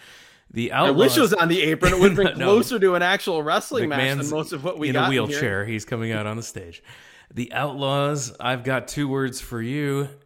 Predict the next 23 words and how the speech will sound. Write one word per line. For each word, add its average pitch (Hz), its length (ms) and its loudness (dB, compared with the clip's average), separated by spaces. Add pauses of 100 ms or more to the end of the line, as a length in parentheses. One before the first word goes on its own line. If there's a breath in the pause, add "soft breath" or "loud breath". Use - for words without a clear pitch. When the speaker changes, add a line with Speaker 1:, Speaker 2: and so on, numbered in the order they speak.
(140)
Speaker 1:
Triple 139 460 -8
threat - 640 -12 (280)
at 92 180 -14
Survivor 123 520 -2
Series. 135 560 -4 (340 soft breath)
Speaker 2:
Yes, 127 200 -4
Speaker 1:
You 120 60 -4
will 123 60 0
Speaker 2:
Vince 190 240 4
Speaker 1:
defend. 123 140 0 (200)
Speaker 2:
says, 101 100 -12 (280)
Vince 151 380 -10
says 139 280 -6
that 131 320 -6
to 151 200 -6
the 127 160 -4
Outlaws, 113 540 -4
and 113 360 -6 (440)
Vince 156 640 -4 (500)
sounds 123 720 -2 (280)
like 120 180 -6
he 120 160 -8
just 139 580 -6